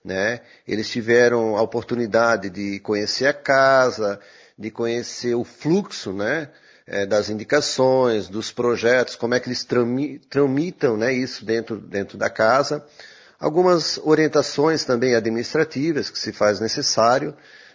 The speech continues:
né? É, passamos também algumas reformulações que o site da Câmara, é, vai ter pra poder dar uma transparência maior pra população dos trabalhos que são realizados na Câmara. Algumas mudanças, né,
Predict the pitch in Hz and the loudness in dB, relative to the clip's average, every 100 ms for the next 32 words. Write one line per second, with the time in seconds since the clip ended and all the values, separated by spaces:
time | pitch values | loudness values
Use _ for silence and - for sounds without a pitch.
0 | - 101 113 135 - - - _ 127 131 | -10 -4 -2 -4 -8 -20 -20 _ 0 2
1 | 131 131 143 147 - 160 156 127 131 123 | 4 4 2 0 2 2 2 0 -2 0
2 | 139 131 127 143 135 117 135 147 151 147 | 2 2 0 2 2 0 -2 0 0 0
3 | 143 135 - 143 160 151 - - 113 - | 2 2 0 0 0 0 -4 -10 -8 0
4 | 117 120 - 110 110 120 120 110 95 95 | 2 2 0 -6 -4 -2 -2 -2 -6 -8
5 | _ _ _ _ _ _ 104 107 104 104 | _ _ _ _ _ _ -2 0 2 2
6 | 101 101 113 113 127 135 135 120 - 113 | 0 2 0 0 -2 -2 0 -2 -2 -2
7 | 123 127 135 127 135 143 - 117 127 156 | 0 2 2 0 -2 -4 2 2 2 -4
8 | - 127 117 110 117 131 113 113 - 107 | -4 -4 -2 0 2 2 0 -4 -6 -8
9 | 110 104 - 123 120 107 - 110 104 113 | -4 -4 -2 -4 -4 -8 -6 -4 0 2
10 | 120 113 - - 113 107 104 98 95 95 | 0 -4 -12 -6 -4 -4 -4 -2 0 0
11 | 95 113 120 127 131 147 175 165 _ _ | -2 -8 -6 -4 -4 -4 -6 -8 _ _
12 | - _ _ _ - 120 139 165 151 151 | -20 _ _ _ -2 -2 0 0 0 -2
13 | 147 143 165 165 - 104 98 98 110 127 | 2 4 4 2 -2 -8 -8 -6 -4 -4